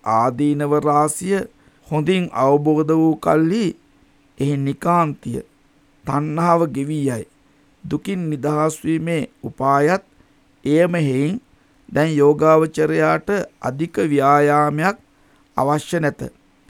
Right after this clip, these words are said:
සම වූ ව්‍යායාමයකින් සංස්කාරයන් පරිග්‍රහණයම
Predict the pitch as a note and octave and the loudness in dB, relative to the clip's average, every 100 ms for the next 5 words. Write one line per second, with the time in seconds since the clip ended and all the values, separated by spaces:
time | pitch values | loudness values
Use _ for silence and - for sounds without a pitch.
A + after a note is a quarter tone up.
0 | _ _ - - C#3+ D#3+ F#3+ G3 G3 D3 | _ _ -12 -4 0 0 0 0 0 0
1 | C#3+ D3 D3 D3+ D3+ D#3 D#3 E3+ G#3 F#3 | 2 2 2 2 2 0 -4 -4 -6 -6
2 | - - C#3 D3 - - D#3 D#3 D#3+ D3+ | -8 -6 -4 -4 -6 -2 0 2 0 -2
3 | - B2 C3+ C#3 C#3+ D3 D3 D3 D3 | -6 -6 -6 -4 -2 0 0 -2 -2